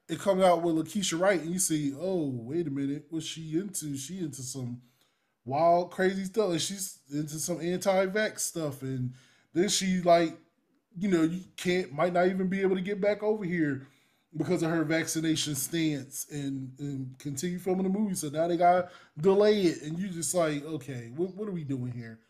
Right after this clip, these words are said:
What, what are we doing here? Like, you playing games, just recast the role, stop being stupid, make this joint right, and, and go from there." So I just, yeah, they, they didn't, it, it's not,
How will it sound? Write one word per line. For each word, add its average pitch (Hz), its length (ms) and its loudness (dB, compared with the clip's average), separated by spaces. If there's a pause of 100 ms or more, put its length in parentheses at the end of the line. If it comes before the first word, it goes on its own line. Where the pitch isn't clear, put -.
(300)
What, 190 180 0
what 196 120 2
are 196 60 -2
we 190 140 -2
doing 139 220 0
here? 113 320 -12 (120)
Like, 139 140 -8
you 185 120 -2
playing 180 380 0
games, 127 520 -4
just 147 320 -6 (560)
recast 214 640 4
the 233 80 0
role, 147 580 2 (300)
stop 170 520 2
being 214 280 2
stupid, 151 640 -2 (480)
make 180 340 2
this 208 200 2
joint 196 420 4
right, 160 320 4 (520)
and, 151 680 0 (220)
and 143 200 -6
go 170 140 4
from 170 220 -2
there." 180 340 2
So 127 560 -4
I 151 100 -4
just, 127 520 -6 (180)
yeah, 131 260 -4
they, 170 200 2
they 170 280 0
didn't, 131 340 -2 (440)
it, 196 220 2
it's 185 220 0
not, 165 340 4